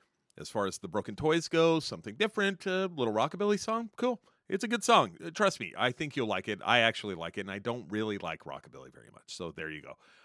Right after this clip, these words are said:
So let's get talking about the man of the hour, Glenn Danzig himself. Uh, but first, did you know I asked Danzig if I could borrow a hundred bucks the other day? You know what he said to me?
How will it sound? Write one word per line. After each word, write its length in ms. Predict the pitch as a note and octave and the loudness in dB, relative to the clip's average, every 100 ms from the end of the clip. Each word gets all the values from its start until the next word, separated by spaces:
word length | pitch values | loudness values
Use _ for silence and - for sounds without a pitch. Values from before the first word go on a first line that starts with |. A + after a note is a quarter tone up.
| _ _ | _ _
So 100 | E3 | 2
let's 180 | F#3+ - | 2 2
get 140 | F#3+ | -2
talking 300 | G3 F#3+ G3+ | 2 0 2
about 260 | G3 F#3+ D#3+ _ | 2 2 -2 _
the 120 | - E3 | -4 0
man 180 | F#3+ | 2
of 80 | G#3+ | 0
the 100 | G3 | 0
hour, 220 | A3+ A#3+ G2 | 2 2 2
Glenn 280 | G2+ C#3+ | 0 0
Danzig 460 | D3 C3+ C#3+ D3+ C#3 | 0 0 -2 -4 -8
himself. 520 | D3+ D3 G3 - - _ _ _ _ _ _ - | -10 -8 -6 -8 -10 _ _ _ _ _ _ -6
Uh, 80 | |
but 240 | F3+ A3+ - | -2 0 0
first, 400 | C#4 C#3+ - - _ _ - | 0 0 -2 -12 _ _ -6
did 120 | A3+ | -2
you 80 | C#4+ | 2
know 180 | B3+ G#3+ | 4 6
I 120 | D3 | 6
asked 500 | C#3+ C#3 C#3 C#3 - | 6 6 4 0 -4
Danzig 500 | A2+ A2 G2+ F2+ D2 | -2 -2 -2 -6 -6
if 120 | - | -4
I 60 | F2+ | -4
could 160 | G2+ | -2
borrow 300 | F#2 G#2 A2+ | 2 4 4
a 40 | G#2 | 2
hundred 280 | A#2 A#2 E2 | -2 -2 -2
bucks 260 | G2 - | -4 -2
the 140 | C#3 C#3 | -2 0
other 160 | D#3 | 0
day? 240 | E3+ G#3+ F3 | -2 -4 -4
You 140 | D3 | -2
know 80 | B3+ | 0
what 80 | B3+ | 0
he 60 | |
said 260 | G3 G#3 G#3 | 0 0 0
to 80 | A#3 | -2
me? 220 | B3+ A3+ | -4 -8